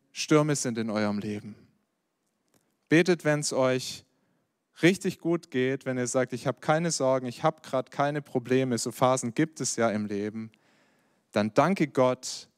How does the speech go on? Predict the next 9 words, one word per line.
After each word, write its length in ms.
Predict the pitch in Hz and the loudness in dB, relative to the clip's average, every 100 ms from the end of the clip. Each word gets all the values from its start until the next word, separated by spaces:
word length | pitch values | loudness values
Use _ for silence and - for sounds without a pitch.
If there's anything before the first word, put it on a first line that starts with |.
| _ _ _ _ | _ _ _ _
lob 380 | 120 147 196 196 | 2 4 4 0
ihn 160 | 151 | -6
dafür, 400 | 131 127 - 127 | -6 -6 -6 -4
was 160 | 120 120 | -4 -4
er 160 | - 135 | -2 0
dir 180 | 135 | 0
alles 300 | 120 120 117 | 0 -4 -4
schenkt 560 | - 120 120 123 - - _ _ _ _ _ _ _ _ _ _ _ _ | -4 -2 -4 -6 -10 -14 _ _ _ _ _ _ _ _ _ _ _ _
und 320 | 143 160 - | 0 0 -2